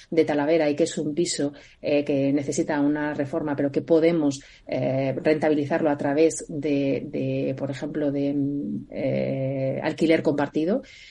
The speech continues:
pero también se puede hacer a través de alquiler de larga duración. Y hay más ejemplos en este sentido que, que se pueden consultar en nuestra app. Y además ahí lo que van a encontrar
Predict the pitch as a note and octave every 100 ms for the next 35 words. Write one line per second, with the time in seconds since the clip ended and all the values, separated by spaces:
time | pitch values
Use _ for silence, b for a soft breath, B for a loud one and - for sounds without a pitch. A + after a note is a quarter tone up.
0 | - E3 E3 D3+ D3+ D3+ D3+ C3+ D#3 D3
1 | C#3+ D3+ D3 C#3+ D3+ D3+ D3 C#3 D3 C3+
2 | D3 D3+ D3 C#3+ D3 D3+ D3 C#3+ C3+ D#3
3 | F3 A#3+ B B B B - D#3+ E3 D3+
4 | D#3+ D#3+ D#3 C3+ D#3 E3 E3 D3+ C#3 D3
5 | D3 D3 D3+ D3+ D#3 D3+ C#3+ C#3 D#3+ D#3+
6 | D3+ D3 D3 D3+ C#3+ C#3+ D3+ D3 D3 C#3+
7 | - C#3+ C#3+ C#3+ C#3 E3 - F#3 E3+ E3
8 | F3 G3+ G#3 G3+ F3 D#3+ D#3 F#3 G3+ E3+
9 | E3+ G3 G3